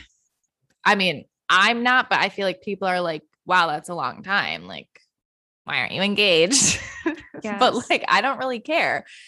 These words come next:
Speaker 1: But actually, it's funny 'cause recently one of my best friends got engaged and I was so excited. Like, she told me, it's just weird because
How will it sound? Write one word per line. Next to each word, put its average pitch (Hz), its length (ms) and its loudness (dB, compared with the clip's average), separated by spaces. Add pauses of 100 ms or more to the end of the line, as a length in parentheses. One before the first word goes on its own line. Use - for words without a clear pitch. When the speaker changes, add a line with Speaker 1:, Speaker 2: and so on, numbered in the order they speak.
(340)
Speaker 1:
But 214 160 8
actually, 220 380 2
it's 214 160 -6
funny 202 200 -4
'cause 196 160 -14
recently 180 440 -6
one 175 180 -2
of 180 80 -2
my 175 140 0
best 160 320 -6
friends 269 480 0
got 180 180 0
engaged 151 420 -10
and 185 120 -8
I 165 240 -2
was 226 300 -2 (340)
so - 440 -6
excited. 170 460 -4
Like, 180 120 -6
she 196 260 -10
told 196 420 0
me, 277 320 -4 (300)
it's 285 180 0
just 403 220 2
weird 214 220 4
because 214 720 -2